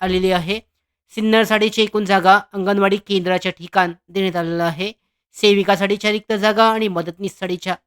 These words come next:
रिक्त जागा चांदवडसाठी आहे, दिंडोरीसाठी आहे, यानंतर कळवण आहे, सुरगाणा आहे, इगतपुरी आहे,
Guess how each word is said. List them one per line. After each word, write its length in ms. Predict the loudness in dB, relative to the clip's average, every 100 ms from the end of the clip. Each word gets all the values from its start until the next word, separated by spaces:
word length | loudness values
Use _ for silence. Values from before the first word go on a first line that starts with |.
| -14
रिक्त 220 | -10 -6
जागा 380 | 0 0 2 -2 -4 _ _ _ _
चांदवडसाठी 720 | 4 6 6 4 2 -2 -2
आहे, 320 | -2 -2 -4 -6
दिंडोरीसाठी 840 | -4 -2 0 -2 -2 -4 -6 -4
आहे, 320 | -4 -4 -8 -10 _ _ _ _ -2
यानंतर 500 | 2 2 2 0 -2 -6 _ _ 0
कळवण 340 | 4 4 4
आहे, 320 | 4 2 0 -4 -10 _ _ _ _
सुरगाणा 480 | -4 0 4 4 4
आहे, 240 | 2 0 -6 -10
इगतपुरी 600 | -6 -6 -6 -6 -2 0
आहे, 300 | 0 -2